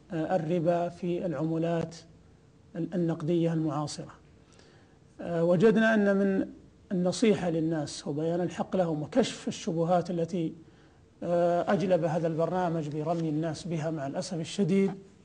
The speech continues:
أن الواجب أن نبين ما ندين الله سبحانه وتعالى به في هذه المسألة، وأن نكشف هذا اللبس الذي حصل بسبب هذه الحلقة،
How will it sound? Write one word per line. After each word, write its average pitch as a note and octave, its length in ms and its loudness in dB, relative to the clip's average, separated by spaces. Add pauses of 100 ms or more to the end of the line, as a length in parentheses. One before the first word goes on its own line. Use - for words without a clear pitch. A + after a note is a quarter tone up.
أن G#3+ 140 6
الواجب F#3 480 2
أن E3 140 -4
نبين E3 500 -2 (540)
ما F3+ 160 0
ندين E3+ 280 0
الله D#3+ 200 -2
سبحانه - 260 -8
وتعالى D#3+ 320 -2
به D3+ 80 -4
في D#3+ 200 -6
هذه D3+ 180 -4
المسألة، F#3 560 -2 (560)
وأن F#3 260 2
نكشف G3 380 -2
هذا F3+ 260 2
اللبس F3 600 -2 (140)
الذي E3+ 460 -2 (480)
حصل F#3 340 0
بسبب D#3+ 400 0
هذه D3 200 -4
الحلقة، C3+ 380 -10